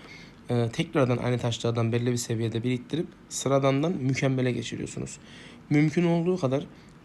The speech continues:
kullandığınız seviye neyse o seviyede elbisenizi sıradan yapmaya bakın.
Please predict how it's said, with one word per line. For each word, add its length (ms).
kullandığınız 500
seviye 400
neyse 320
o 80
seviyede 460
elbisenizi 680
sıradan 380
yapmaya 400
bakın. 260